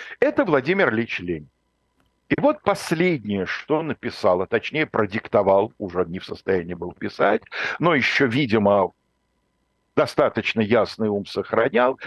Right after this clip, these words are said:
за год с небольшим до своей смерти. Это письмо к съезду,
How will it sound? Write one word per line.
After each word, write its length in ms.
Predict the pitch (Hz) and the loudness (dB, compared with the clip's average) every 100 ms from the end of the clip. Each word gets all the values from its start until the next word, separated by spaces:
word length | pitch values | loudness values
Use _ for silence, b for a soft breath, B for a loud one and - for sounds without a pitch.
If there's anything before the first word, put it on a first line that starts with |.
| B B | B B
за 220 | 110 147 | -2 -2
год 340 | - 131 110 - _ | 2 0 0 -6 _
с 240 | 107 - | -10 -2
небольшим 640 | 127 127 123 127 - 110 | -2 2 2 2 0 0
до 120 | 92 107 | 0 -4
своей 380 | - 113 110 | 2 2 2
смерти. 600 | 107 - 247 285 240 247 B B B B B | 0 -2 0 0 -2 -8 B B B B B
Это 240 | 294 302 | 0 0
письмо 460 | - 196 - 190 160 | 0 -2 2 2 2
к 80 | - | -2
съезду, 640 | 147 123 185 196 214 269 | -6 0 0 0 -2 -6